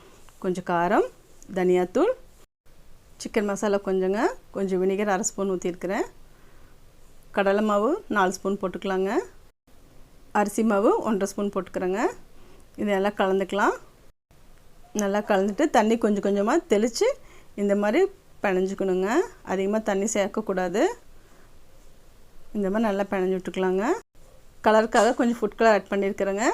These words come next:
இது ஆப்ஷனல் தான். இதில் கொஞ்சம் அரை ஸ்பூன் இஞ்சி பூண்டு பேஸ்ட் போட்டுக்கலாங்க. இது நல்லா கலந்து விட்டுக்கலாம். இந்த மாதிரி தண்ணி அதிகமாக ஊத்தாம இந்த மாதிரி கலந்துக்கோங்க. இப்போ எண்ணெய் நல்லா கொதிச்சிருச்சு. இப்போ எண்ணெயில் ஒவ்வொன்றா இந்த மாதிரி உதுத்தி போட்டுட்டுக்கலாங்க.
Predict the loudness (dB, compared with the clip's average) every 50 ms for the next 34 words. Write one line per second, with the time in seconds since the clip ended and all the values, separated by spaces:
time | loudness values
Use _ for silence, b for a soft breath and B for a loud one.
0 | -2 -4 -12 -20 -20 -20 -12 -6 -2 0 0 0 -2 -4 -4 -4 -2 -2 0 0
1 | 0 0 0 0 -2 B B B B B B B B B -2 -2 0 0 0 0
2 | 0 2 2 2 2 2 2 0 -2 -2 -4 -4 -2 0 0 0 0 0 -2 0
3 | 0 0 0 2 0 2 2 0 0 -2 -2 -4 -4 -4 -2 -4 -4 -4 -2 -2
4 | 0 0 0 0 -2 -4 -10 -8 -4 -2 -2 -2 -2 -2 -2 -2 -2 0 -2 0
5 | 0 -2 -2 -4 -4 -6 -4 -2 0 0 0 0 -2 -6 -14 -12 -6 -4 -2 0
6 | 0 0 -2 0 2 2 2 2 0 -4 -12 -20 -20 -20 -20 -20 -20 -20 _ _
7 | _ _ _ -20 -20 -20 -20 -20 -20 -20 -20 -8 -2 0 2 2 4 4 4 4
8 | 4 2 2 2 0 0 2 0 0 0 0 0 0 2 2 2 2 2 2 0
9 | 2 2 0 0 0 0 0 0 0 -2 -2 -2 -4 -2 -2 0 -2 -2 -2 b
10 | b b b b b b -6 -2 0 0 0 0 2 0 0 0 2 0 0 0
11 | 0 0 0 0 0 0 0 0 0 0 -2 -4 0 2 2 2 4 2 0 0
12 | -2 -2 -2 0 0 0 0 0 0 0 2 2 2 2 2 2 0 0 0 0
13 | 2 2 4 4 4 2 0 -4 -6 -6 -4 -2 -4 -4 -4 -6 -8 -6 -4 -2
14 | -2 -2 -2 -2